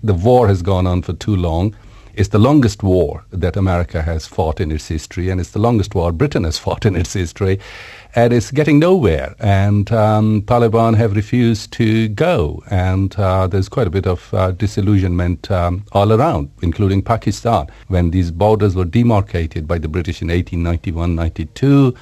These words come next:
all kinds of, uh, concessions were given to the local tribal people, uh, who could move from one side to the other. So they are kind of autonomous regions. So to control them and to impose military will on them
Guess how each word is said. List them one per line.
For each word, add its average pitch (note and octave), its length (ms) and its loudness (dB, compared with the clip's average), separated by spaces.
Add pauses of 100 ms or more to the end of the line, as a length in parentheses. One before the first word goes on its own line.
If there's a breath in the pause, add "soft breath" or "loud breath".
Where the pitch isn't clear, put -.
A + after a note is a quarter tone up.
(520 loud breath)
all D#3 420 4
kinds A#2 540 0
of, A2 320 0
uh, G#2+ 220 4
concessions G2+ 720 0
were F2+ 100 -2
given F#2 320 -2
to G2+ 120 -4
the F2 100 -2
local F2+ 320 -2
tribal E2 400 -4
people, F2 580 -6 (540 loud breath)
uh, G2+ 80 -4
who F#2+ 200 0
could F#2 160 0
move G#2+ 280 4
from F#2+ 180 0
one F#2 200 2
side E2+ 320 -2
to F#2 120 -4
the E2+ 220 -4
other. D#2+ 340 -4
So G#2 140 -2
they A2 80 4
are A#2+ 80 2
kind C#3+ 200 0
of A#2 60 -2
autonomous C3+ 580 2
regions. G#2+ 680 -2
So - 160 -2
to G2 140 -2
control B2+ 640 2
them A#2+ 260 2
and F2+ 160 0
to F2 160 0
impose F#2 560 0
military G#2 480 2
will A2 340 2
on A2 200 2
them G#2 340 2